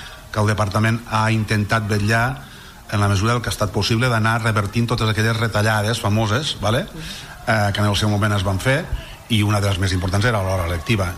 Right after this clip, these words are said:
I això, clar, és, no, no ha sigut gens fàcil, perquè, clar, fer que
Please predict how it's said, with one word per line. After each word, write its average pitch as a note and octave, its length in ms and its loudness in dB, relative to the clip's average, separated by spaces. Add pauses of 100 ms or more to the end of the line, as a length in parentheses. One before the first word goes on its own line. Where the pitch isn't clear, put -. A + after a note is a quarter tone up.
I G2+ 100 0
això, G#2+ 180 0
clar, A2 220 2
és, - 180 -8
no, G2 320 0
no G2 160 2
ha F2 40 0
sigut G#2 280 0
gens F#2 240 0
fàcil, B2 380 0 (400)
perquè, E2+ 260 -6
clar, G#2+ 220 2 (840)
fer F#2+ 220 0 (180)
que F#2 140 -2